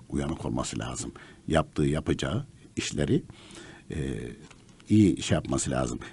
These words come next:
Peki netice itibariyle buraya gitsin mi gitmesin mi? Gitmesin ya. Evde yat, tilavet secdesi. Kızına sor, o tarif etsin, sen de yap. Niye gideceksin aynı şekilde?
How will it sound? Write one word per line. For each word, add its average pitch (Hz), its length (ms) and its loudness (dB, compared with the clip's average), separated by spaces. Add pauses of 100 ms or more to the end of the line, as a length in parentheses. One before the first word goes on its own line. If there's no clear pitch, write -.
Peki 135 260 10
netice 143 400 12
itibariyle 117 720 8 (880)
buraya 156 260 12
gitsin 175 400 10
mi 226 80 12
gitmesin 156 440 10
mi? 73 120 6 (120)
Gitmesin 202 480 12
ya. 123 260 8 (120)
Evde 160 260 12
yat, 208 280 6
tilavet 143 380 10
secdesi. 110 400 6
Kızına 151 340 8
sor, - 160 2
o 165 100 4
tarif 117 300 6
etsin, 127 240 6
sen 123 220 8
de 160 60 8
yap. 180 220 6 (160)
Niye 156 180 12
gideceksin 214 440 6
aynı 73 220 4
şekilde? - 340 -4